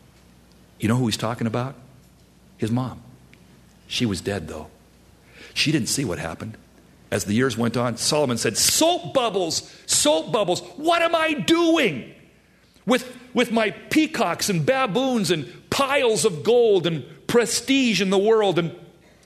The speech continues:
the most powerful political potentate in history? But it's all empty. I'm tired of these women. I'm tired of this stuff.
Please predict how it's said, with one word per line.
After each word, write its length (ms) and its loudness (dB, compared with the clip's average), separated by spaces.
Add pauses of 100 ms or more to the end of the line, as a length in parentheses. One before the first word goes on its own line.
(200)
the 80 2
most 380 0
powerful 480 2
political 640 2 (500)
potentate 1080 -2 (760)
in 160 -4
history? 680 -4 (400)
But 100 2
it's 100 -2
all 280 2
empty. 640 -2 (360)
I'm 120 -2
tired 440 0
of 60 0
these 180 -2
women. 300 0
I'm 140 -2
tired 320 0
of 80 -4
this 180 0
stuff. 640 -4